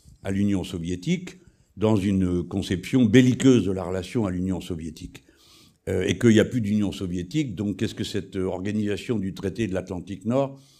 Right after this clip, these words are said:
euh, vient faire aujourd'hui pour mener des guerres en Afghanistan ou en Libye, où il n'y a pas trace d'Atlantique, et où simplement nous suivons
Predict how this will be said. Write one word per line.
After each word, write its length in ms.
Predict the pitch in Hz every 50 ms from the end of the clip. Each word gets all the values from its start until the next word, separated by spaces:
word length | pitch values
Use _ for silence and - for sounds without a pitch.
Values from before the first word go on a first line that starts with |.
| _ _ _ - -
euh, 140 | 95 92
vient 220 | 92 90 113 113 104
faire 240 | - - 117 104 98
aujourd'hui 480 | 98 82 98 101 92 87 101 127 135
pour 200 | 135 - 110 95
mener 220 | 98 104 107 107 101
des 160 | 95 98 90
guerres 220 | 90 107 98 95
en 100 | 95 95
Afghanistan 640 | 95 90 90 90 95 95 95 92 92 - - 117 101
ou 160 | 95 92 90 87
en 60 | 85
Libye, 440 | 90 95 104 107 131 160 139 - - - - - _ _ -
où 100 | 104 113
il 60 | 110 104
n'y 80 | 101
a 60 | 95
pas 120 | 90 101 104
trace 280 | - 98 113 110 90
d'Atlantique, 680 | 85 92 85 - 95 101 104 - 170 175 170 175 - - _ _ _ _ _ _ _ _ _ _ _ _ _ _ _ - -
et 100 | - 107
où 140 | 127 131 147
simplement 560 | 135 - 113 87 76 101 95 95 117 139 135
nous 160 | 113 107 110
suivons 580 | 101 - - 117 113 98 113 120 135 147 143